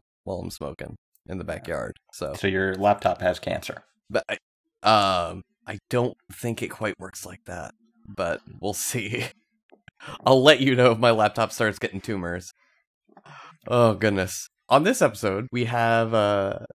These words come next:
Speaker 1: terminal servers and Linux, password cracking and auditing.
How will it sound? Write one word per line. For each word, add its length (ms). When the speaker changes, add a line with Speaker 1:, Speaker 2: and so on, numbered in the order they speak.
Speaker 1:
terminal 340
servers 720
and 160
Linux, 640
password 520
cracking 580
and 100
auditing. 520